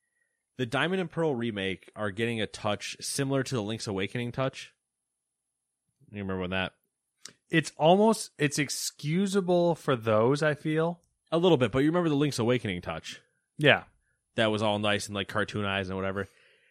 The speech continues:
Speaker 1: And that looks beautiful. This doesn't. That, this should not accept anything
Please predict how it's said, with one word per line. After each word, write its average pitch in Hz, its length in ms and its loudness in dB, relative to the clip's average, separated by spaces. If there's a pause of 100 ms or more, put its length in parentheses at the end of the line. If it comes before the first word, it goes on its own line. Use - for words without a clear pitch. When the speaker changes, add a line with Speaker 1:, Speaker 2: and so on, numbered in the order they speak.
(220)
Speaker 1:
And 104 200 -4
that 147 280 0
looks 139 300 -6 (100)
beautiful. 302 800 0 (1120)
This 196 400 4 (100)
doesn't. - 580 -2 (800)
That, 127 380 0
this 196 220 4
should 202 300 -2
not 143 320 2
accept 139 360 -4
anything 123 540 -4